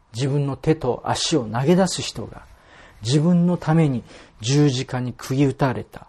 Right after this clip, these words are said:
主の手と足をさらに確実に掴むことができ、苦しく大変なことに自分の手と足を差し出すほどに、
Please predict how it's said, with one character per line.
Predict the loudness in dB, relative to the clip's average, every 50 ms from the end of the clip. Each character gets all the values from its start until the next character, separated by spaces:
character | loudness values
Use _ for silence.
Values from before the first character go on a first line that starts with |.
| _ _ _ _ _ _
主 | -6 -2 0 2 2
の | 2 2 -2 -4 -8 -12 _
手 | 0 0 0
と | 0 0 -4 -4 -6 -10 _ _ _ _ _ _
足 | -6 -4 -4 -2 -2 0 0 0
を | 0 -2 -4 -10 _ _ _ _
さ | -10 -8 -6 -4 -2 -2
ら | -2 0
に | -2 -4 -6 -10 -16 -20 -20 -20 -20 -20 -20 -20 -20 _ _ _
確 | -8 -8 0 4 4 4
実 | 4 2 -2 -2 -4
に | -4 -4
掴 | -4 -4 -2 -2 -2
む | -2
こ | -4 -8
と | -8 -8
が | -8 -8
で | -10 -12 -14
き、 | -16 -20 -20 _ _ _ _ -20 -20 -20 -20 -20 -20 -20 _ _ -16
苦 | -6 0 4 6 6
し | 6 6 2
く | 0 -4 -14 -20 _ _ _ -4
大 | 0 2 4 2
変 | 2 0 -4 -4 -4
な | -6 -8
こ | -6 -8 -4
と | -2 0 0
に | 0 -2 -6 -8 -4 -2
自 | -2 0 2
分 | 2 2 4 4 4 2
の | 2 0 -2 -8 _ _
手 | 2 2 2 4
と | 2 -2 -4 -4 -8 _
足 | -8 -6 -4 -4 -4 -4 -2 -2
を | -2 -2
差 | -4 -8 -8 -8 -8
し | -6 -8 -4
出 | -4 -4
す | -6 -6 -8
ほ | -8 -8
ど | -8 -8 -10
に、 | -10